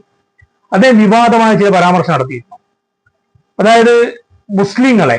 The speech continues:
ഏഴ് രാജ്യങ്ങളിൽ നിന്നുള്ള മുസ്ലിങ്ങളെ അമേരിക്കയിലേക്ക് പ്രവേശിപ്പിക്കില്ല, അവർക്ക് വിസ കൊടുക്കില്ല എന്ന പരാമർശം നടത്തിയിരുന്നു. അത് വളരെ ശരിക്കും പറഞ്ഞാൽ ഒരു ഇസ്ലാമോഫോബിക് പരാമർശമായിരുന്നു.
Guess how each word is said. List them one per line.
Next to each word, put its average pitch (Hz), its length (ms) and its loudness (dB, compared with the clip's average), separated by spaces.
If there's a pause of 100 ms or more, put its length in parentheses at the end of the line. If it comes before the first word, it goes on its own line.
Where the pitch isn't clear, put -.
(100)
ഏഴ് 202 360 0
രാജ്യങ്ങളിൽ 185 440 0
നിന്നുള്ള 175 140 -2
മുസ്ലിങ്ങളെ 160 600 -2 (1400)
അമേരിക്കയിലേക്ക് 180 580 0
പ്രവേശിപ്പിക്കില്ല, 160 640 -2
അവർക്ക് 165 240 -2
വിസ 156 200 -2
കൊടുക്കില്ല 156 500 0
എന്ന 156 220 -6 (120)
പരാമർശം 175 420 -2
നടത്തിയിരുന്നു. 127 360 -6
അത് 247 120 -2
വളരെ 254 220 2 (580)
ശരിക്കും 226 300 -2
പറഞ്ഞാൽ 220 320 0
ഒരു 196 60 0
ഇസ്ലാമോഫോബിക് 196 920 0
പരാമർശമായിരുന്നു. 147 800 -4